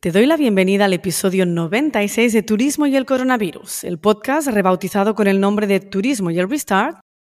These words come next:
y que une información sobre el destino de Alemania, las tendencias del turismo y los retos actuales.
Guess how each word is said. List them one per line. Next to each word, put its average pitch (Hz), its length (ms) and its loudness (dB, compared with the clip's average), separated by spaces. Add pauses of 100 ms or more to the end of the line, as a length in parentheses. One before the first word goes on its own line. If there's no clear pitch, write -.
(160)
y 214 100 -4
que - 180 -6
une 320 200 0
información 254 560 -2
sobre 196 220 -2
el 165 60 0
destino 165 360 -2
de 170 60 2
Alemania, 254 520 2 (260)
las 175 220 -8
tendencias 170 560 -2
del 170 140 -10
turismo 226 540 -4 (360)
y 220 120 -4
los 240 120 2
retos 294 320 -2
actuales. - 640 -10